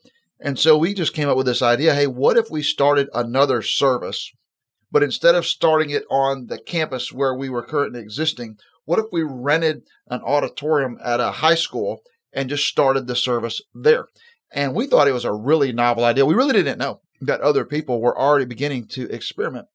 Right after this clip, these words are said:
with multi-site around the nation. And so that's exactly what we did. Well, over that time at Highview, for the next several years, we launched, uh, seven campuses. And part of my job was to be in charge of launching those campuses. So I had to arrange the,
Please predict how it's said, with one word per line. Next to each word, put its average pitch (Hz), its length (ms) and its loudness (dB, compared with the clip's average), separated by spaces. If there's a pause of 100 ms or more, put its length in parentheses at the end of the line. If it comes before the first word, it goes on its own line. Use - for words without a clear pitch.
(160)
with 131 160 -2
multi-site 120 720 -4
around 107 320 -8
the 110 60 -12
nation. 127 360 -8 (320)
And 123 80 -18
so 196 60 -4
that's 254 160 0
exactly 131 560 -4
what 117 160 -2
we 120 100 -8
did. 117 140 -4
Well, 113 160 -2
over 254 160 6
that 262 180 0
time 147 240 -2
at 117 80 -6
Highview, 120 300 -4
for 135 80 -12
the 139 60 -10
next 160 200 -4
several 117 240 0
years, 127 240 -4 (420)
we 160 220 -2
launched, 156 520 0
uh, 113 120 -2
seven 151 560 2 (400)
campuses. 123 480 -6 (100)
And 123 220 -8
part 190 240 0
of 165 80 -2
my 175 140 2
job 107 300 -4 (340)
was 139 160 -4
to 143 80 -4
be 135 160 -6
in 143 260 -4
charge 120 600 0
of 117 120 -4
launching 110 360 -6
those 117 240 -4
campuses. - 420 -8
So 117 180 -4
I 110 120 -2
had 120 160 -4
to 120 60 0
arrange 120 340 -4
the, 101 180 -8